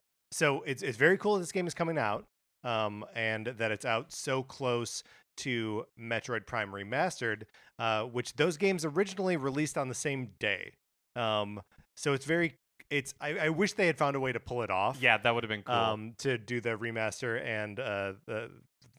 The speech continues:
Speaker 1: uh, Metro-, like, they were so close too, right?
Speaker 2: Mm-hmm.
Speaker 1: 'Cause the G B A library did launch that day. It just wasn't among the launch games. Um,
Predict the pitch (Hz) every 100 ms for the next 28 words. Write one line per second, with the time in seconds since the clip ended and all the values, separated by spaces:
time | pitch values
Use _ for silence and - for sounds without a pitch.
0 | 175 117 101 95 98 98 - 139 - 170
1 | 233 208 226 226 247 233 - 196 - 247
2 | 190 - - 247 135 110 123 196 139 123
3 | 123 - 170 139 147 190 180 185 175 156
4 | 143 143 135 123 156 196 147 127 147 196
5 | - 131 113 101 113 110 117 110 120 131
6 | 123 120 104 117 117 104 104 104 - 117
7 | 107 98 95 - - - - - 120 117
8 | 107 98